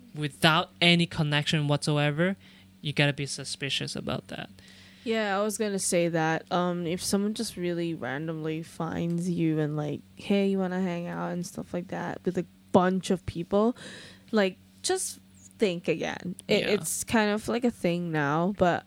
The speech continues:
Speaker 2: um, I am also very careful. It's not that I am judging that all my friends are like that or,
Speaker 1: Mm-hmm.
Speaker 2: or, or, like, my other friends that I haven't keep it,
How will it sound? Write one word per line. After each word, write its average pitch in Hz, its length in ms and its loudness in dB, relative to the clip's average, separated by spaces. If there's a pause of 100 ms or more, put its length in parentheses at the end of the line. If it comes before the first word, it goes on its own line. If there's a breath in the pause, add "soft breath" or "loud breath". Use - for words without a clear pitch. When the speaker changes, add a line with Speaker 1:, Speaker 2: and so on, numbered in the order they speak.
(120)
Speaker 2:
um, 175 520 0 (1300 loud breath)
I 196 180 4
am 208 200 4
also 196 220 2
very 180 240 2
careful. 196 840 0 (100)
It's - 160 -16
not 196 120 -2
that 202 140 -2
I 196 80 2
am 185 260 0
judging 180 440 2
that 170 60 4
all 165 160 4
my 170 140 4
friends 170 340 0
are 175 60 -2
like 170 200 0
that 165 320 2
or, 165 300 0
Speaker 1:
Mm-hmm. 160 100 0
Speaker 2:
or, 160 400 2
or, 165 160 0
like, 156 200 -2 (100)
my 160 400 -2 (340)
other 180 220 4
friends 170 480 -4
that 160 180 -4
I 170 40 -4
haven't 180 440 -4
keep - 220 -4
it, 190 100 -8